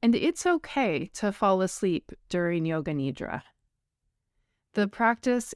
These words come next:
is a really concrete way to bring rest into your life. So welcome as we dedicate this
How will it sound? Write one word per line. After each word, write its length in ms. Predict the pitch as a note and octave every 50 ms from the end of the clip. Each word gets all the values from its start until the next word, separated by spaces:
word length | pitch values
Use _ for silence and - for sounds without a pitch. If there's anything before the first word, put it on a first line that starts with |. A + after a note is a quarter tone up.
| -
is 360 | - G#3 G3+ G3 F#3+ F#3+ F#3 - -
a 100 | G#3 G3+
really 540 | G3 F#3+ G3 G#3+ A3+ A#3 A#3+ A#3+ A#3+ A3 G#3 -
concrete 760 | - - - G#3 G3+ G3+ G#3 G3+ - - G#3+ G3 F#3 - -
way 540 | - E3+ F3 F3+ F3 D#3 C3 - - - - _ _ _ _ _ _ -
to 140 | - F#3+
bring 320 | E3+ D3 F3 F3 D#3+ D#3+ D#3
rest 500 | C#3+ C#3 A2+ - - - - - - - - -
into 300 | - D3 D3 C#3+ - -
your 140 | F2+ D2+ -
life. 480 | - G2 G2+ - - - - _ _ - - - _ - - - - _ - - _ _ - - _ - - - _ _ _ - _ _ _ _ _ _ _ _ _ _ _ _ _ _ - _ _ _ _ _ _ _ _ _ _ _ -
So 380 | - - - - G#3+ G#3 G3+ G3+
welcome 760 | F3+ E3+ F#3+ A#3+ B3+ C4 C4 B3+ - - - - - G3 - _ _ _ _ _ _ _ _ _ _ _ _ _ _ _ -
as 340 | - F#3+ G3+ G3 G3 F#3+ A3 - -
we 180 | F#3+ F#3 G3
dedicate 800 | G3 F3+ - G#3+ G#3+ A3 C4 B3+ - - B3+ A#3+ G#3+ G#3+ - -
this 420 | G3 G3 F#3+ F#3+ F#3 F#3 - -